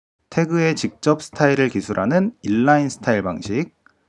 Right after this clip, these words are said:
에이치티엠엘 문서에 스타일 시트를 위한 태그를 추가해서 스타일을 기술하는 스타일 태그 방식, 그리고 스타일 시트 문서를 따로 작성해서 에이치티엠엘 문서하고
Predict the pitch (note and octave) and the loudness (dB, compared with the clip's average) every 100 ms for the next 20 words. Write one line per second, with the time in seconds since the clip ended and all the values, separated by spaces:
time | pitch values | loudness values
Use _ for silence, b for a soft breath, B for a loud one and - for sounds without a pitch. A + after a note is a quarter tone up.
0 | _ - - G#2 C3+ C3 D3 - C#3 B2+ | _ -20 -8 0 0 0 -4 0 0 4
1 | B2+ G2+ F#2+ F2+ F#2+ A2+ F3 G3+ F#3+ - | 2 2 -2 -4 -4 0 2 0 -4 -10
2 | - D#3+ D#3 D3 D3 - - C3 A#2+ F#2+ | -6 -4 -4 -4 -6 -8 -4 0 0 0
3 | G2+ A2+ A#2 - G3 - - F#3 - D#3+ | 0 0 -2 -2 -2 0 0 -2 -2 2
4 | A#2+ F#2 F#2+ - _ _ - - C3+ B2+ | 2 0 -4 -6 _ _ -18 -4 0 2
5 | A2+ G2+ F2+ - F#2+ C#3 F3 - - E3 | 2 0 -4 -4 -2 -2 -4 -8 -4 -2
6 | D#3 D3+ D3+ D#3 D#3 G2+ F2+ - - _ | 0 -2 -2 -2 -2 -4 -6 -10 -14 _
7 | _ _ _ _ _ - B2 G2+ F#2 C#3 | _ _ _ _ _ -4 -2 0 0 -2
8 | G3 - b b b - - E3 D#3+ D#3 | -2 -6 b b b -16 -4 -2 0 -2
9 | D3+ C#3+ C#3+ - C3 G2 G2+ G2 G2+ C3 | -4 -6 -6 -4 -2 0 -2 -2 -2 -2
10 | B2 A2+ F3+ F#3 - - - G#2+ F#2+ F#2+ | -2 2 2 2 -2 -6 -4 -2 -2 -2
11 | D3 F2 _ - G#2 G#2+ G2+ A#2+ - A2 | -4 -4 _ -10 -4 -4 -4 -10 -6 -4
12 | G#2+ G2 E2+ F#2 G#2 F#2 F2+ E3 | -2 -4 -6 -6 -2 -2 -2 -2